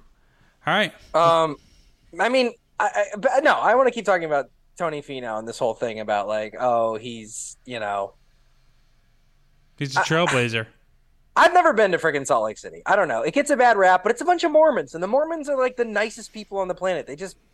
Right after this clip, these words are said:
Speaker 2: bang a lot of people, but they, they're nice people. I doubt that it was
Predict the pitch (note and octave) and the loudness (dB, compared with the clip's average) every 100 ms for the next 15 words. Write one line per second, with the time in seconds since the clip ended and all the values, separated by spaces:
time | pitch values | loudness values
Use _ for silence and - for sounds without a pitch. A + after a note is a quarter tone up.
0 | _ G3 G3 F#3 C#3+ A#2+ - A#2 - F2+ | _ 2 2 2 2 2 -4 -20 -20 -18
1 | C#3+ - G#3+ G#3+ A3 A3+ C4+ - - G#3+ | -8 -2 0 2 2 2 0 0 -10 -10
2 | G3+ G#3+ G3+ G3 _ _ - A3+ C#4 A#3+ | 0 2 2 -2 _ _ 0 4 4 0
3 | E3+ G3 E3+ - C#3+ C#3 - C#3+ B2+ | 0 2 2 -2 -8 -10 -10 -12 -12